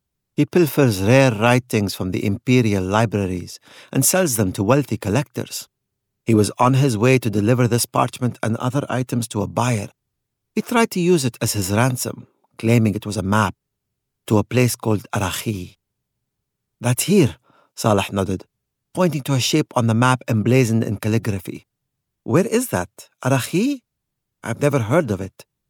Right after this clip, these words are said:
Osman paused, his dark face lit by shadows and candle flame. "Because it hasn't been called that in a thousand years," he murmured. "Most today remember it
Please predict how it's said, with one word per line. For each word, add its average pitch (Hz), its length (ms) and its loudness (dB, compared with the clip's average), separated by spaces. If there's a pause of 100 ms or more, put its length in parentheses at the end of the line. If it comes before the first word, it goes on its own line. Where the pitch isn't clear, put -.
(560)
Osman 214 400 2
paused, 147 440 2 (380)
his 107 140 2
dark 123 340 0
face 117 260 0
lit - 220 -6
by 104 100 -2
shadows 95 480 -4
and 95 160 -6
candle 104 360 -4
flame. - 420 -10 (880)
"Because 95 320 -4
it 95 140 -8
hasn't 101 340 -4
been 90 180 -12
called 92 340 -4
that 98 320 -4
in 92 80 -8
a 85 120 -10 (100)
thousand 90 480 -6
years," - 500 -12 (280)
he 107 140 -2
murmured. 87 560 -2 (580)
"Most 101 300 2
today 110 360 0
remember 98 460 -2
it 101 140 -10